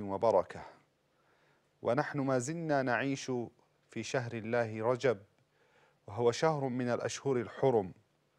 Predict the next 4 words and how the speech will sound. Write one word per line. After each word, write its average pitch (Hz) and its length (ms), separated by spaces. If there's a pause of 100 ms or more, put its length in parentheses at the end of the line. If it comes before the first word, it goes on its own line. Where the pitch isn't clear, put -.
(840)
شهر 156 600 (1120)
من 117 160
الأشهر 131 560
الحرم. 127 520